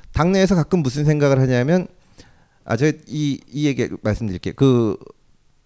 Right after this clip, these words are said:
검사를 제가 십이 년을 하고 변호사가 됐는데, 어, 어떤 변호사님이 모르는 분이 전화를 해가지고 "민변에 가입해야지." 그래서 저는 "아, 당연히 가입해야죠." 그랬습니다. 저 민변 창립하신 분들하고도 제-, 잘 알고 가봤는데,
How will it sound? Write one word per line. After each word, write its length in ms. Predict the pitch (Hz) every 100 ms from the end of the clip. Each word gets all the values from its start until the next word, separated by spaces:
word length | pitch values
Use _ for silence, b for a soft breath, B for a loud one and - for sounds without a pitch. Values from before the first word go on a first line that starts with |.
| _ _ _ _ _ - -
검사를 540 | 147 160 175 196 190
제가 180 | 170 160
십이 300 | - 254 277
년을 320 | 277 226 202
하고 140 | 170 151
변호사가 540 | - 143 139 147 123
됐는데, 600 | 113 101 95 107 143 101 - B B B B B
어, 360 | - 120 113 104
어떤 300 | - 156 208
변호사님이 460 | 175 160 160 151 147
모르는 440 | 135 160 220 226 190
분이 180 | 165
전화를 400 | 151 120 123 120 120
해가지고 600 | 117 110 117 135 123 b b b -
"민변에 340 | 135 185 214
가입해야지." 640 | 190 131 127 131 120 139
그래서 260 | 175 131 151
저는 420 | - 123 165 156 -
"아, 80 | 151
당연히 380 | - 170 240 285
가입해야죠." 520 | 170 131 - 135 143
그랬습니다. 560 | 127 90 - 85 78 78
저 80 | 120
민변 520 | 123 143 160 151 135
창립하신 560 | - 220 233 214 175 165
분들하고도 520 | 139 123 120 113 120 -
제-, 120 | 135
잘 220 | - 120
알고 360 | 113 107 131 127 b b b -
가봤는데, 680 | - 156 180 170 175 170 214